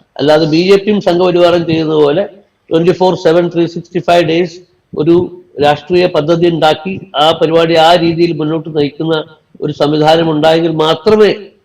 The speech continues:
ആ, മുന്നേറാൻ പറ്റുള്ളൂ എന്ന് വളരെ വ്യക്തമാക്കുന്ന ഒരു തെരഞ്ഞെടുപ്പ് ഫലമാണിത്. ഞാൻ നേരത്തെ പറഞ്ഞ പോലെ ചു-, ചുരുക്കി പറഞ്ഞാൽ ഒരു വാട്ടർ ഷെഡ് ഇലക്ഷനാണ്. വലിയ പാഠങ്ങളുണ്ട്. പക്ഷേ ഈ വാട്ടർ ഷെഡ് ഇലക്ഷൻ ആണെങ്കിലും ഈ തെരഞ്ഞെടുപ്പിലെ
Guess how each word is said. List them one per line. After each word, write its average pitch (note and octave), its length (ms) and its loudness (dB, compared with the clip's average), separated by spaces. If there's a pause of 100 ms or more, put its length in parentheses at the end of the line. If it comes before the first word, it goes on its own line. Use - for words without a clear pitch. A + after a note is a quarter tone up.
(280)
ആ, D3 180 2 (220)
മുന്നേറാൻ E3+ 460 0
പറ്റുള്ളൂ F#3+ 380 2
എന്ന് G3 160 2
വളരെ G#3 320 4
വ്യക്തമാക്കുന്ന G#3+ 920 2
ഒരു G#3 420 0
തെരഞ്ഞെടുപ്പ് E3+ 340 -4
ഫലമാണിത്. D#3 440 -2 (420)
ഞാൻ D#3 120 0
നേരത്തെ E3+ 260 2
പറഞ്ഞ F#3 200 2
പോലെ G#3+ 260 0 (340)
ചു-, - 80 -2
ചുരുക്കി G3 420 -2
പറഞ്ഞാൽ G3+ 320 2
ഒരു G3 120 4
വാട്ടർ E3+ 440 0 (100)
ഷെഡ് F#3+ 180 2
ഇലക്ഷനാണ്. E3+ 560 -2 (500)
വലിയ F#3 260 2
പാഠങ്ങളുണ്ട്. F#3 680 4 (400)
പക്ഷേ G3 160 0
ഈ G3 300 4
വാട്ടർ F#3+ 400 2
ഷെഡ് A3 160 4
ഇലക്ഷൻ G3+ 380 2
ആണെങ്കിലും G3+ 640 2 (220)
ഈ F#3+ 140 -2
തെരഞ്ഞെടുപ്പിലെ G3 1080 2